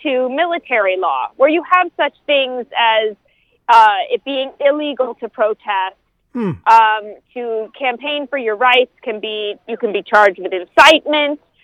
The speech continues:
Speaker 1: um, even for a post on Facebook or, or for a video in this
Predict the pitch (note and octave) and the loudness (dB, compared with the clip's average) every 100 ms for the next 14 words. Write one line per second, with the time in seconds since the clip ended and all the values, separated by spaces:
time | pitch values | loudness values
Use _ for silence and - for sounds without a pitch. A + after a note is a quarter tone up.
0 | _ - A3 A#3+ F4 F4+ E4 D4 C4 - | _ 2 4 6 6 4 2 -2 -2 0
1 | C4 A#3+ - A3 G#3+ C4+ D4 - - G3+ | -2 -2 -4 -8 -2 0 0 -6 -6 -6
2 | - F#3+ F#3+ - A#3+ B3 B3+ A#3+ G4+ G#4+ | -6 -8 -6 -4 -4 -2 -2 -2 -2 -2
3 | G#3 G3 G3 F#3+ | -2 -4 -8 -14